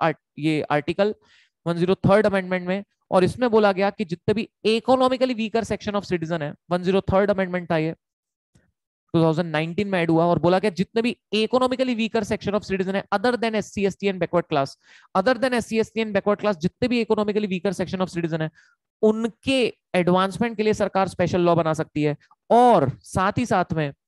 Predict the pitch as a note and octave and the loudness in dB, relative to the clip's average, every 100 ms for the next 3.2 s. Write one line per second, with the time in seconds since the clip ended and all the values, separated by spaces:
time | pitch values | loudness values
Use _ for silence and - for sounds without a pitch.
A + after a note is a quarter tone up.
0 | _ - G3+ G3+ B3+ A#3 F#3+ - D#3 C#3+ | _ -4 0 0 0 0 -2 -2 -6 -8
1 | - _ - A3 G3+ G#3+ A#3 G3 - D#3 | -10 _ -8 -2 0 0 -2 -2 -2 -6
2 | C#3+ - _ - - G#3 A3+ B3+ A3 F3 | -8 -10 _ -12 -2 0 2 0 0 -2
3 | D#3 C#3+ | -4 -8